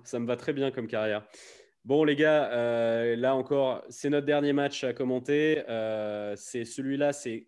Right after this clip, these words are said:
le dernier match de notre jeu, euh, d'ailleurs, puisque ce sera à quatre heures du matin, euh, dans la nuit du vingt-cinq décembre. C'est Clippers Nuggets. On a déjà parlé des Clippers tout à l'heure, on n'avait pas encore parlé des Nuggets.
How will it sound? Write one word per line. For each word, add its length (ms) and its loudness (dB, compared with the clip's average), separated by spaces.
le 240 -2
dernier 380 0
match 480 -4
de 160 -6
notre 180 -4
jeu, 400 -4
euh, 720 -6
d'ailleurs, 520 -4
puisque 320 -10
ce 140 -12
sera 380 -2
à 180 -8
quatre 260 -8
heures 80 -2
du 120 -4
matin, 600 -4
euh, 160 -6
dans 160 -6
la 100 -4
nuit 140 -6
du 100 -12
vingt-cinq 400 -8
décembre. 440 -4
C'est 220 -12
Clippers 460 -4
Nuggets. 600 -2
On 100 -6
a 80 -4
déjà 220 -6
parlé 180 -4
des 120 -8
Clippers 300 -12
tout 60 -8
à 60 -4
l'heure, 100 -2
on 60 -6
n'avait 140 -6
pas 100 -8
encore 220 -8
parlé 180 -4
des 120 -6
Nuggets. 340 -4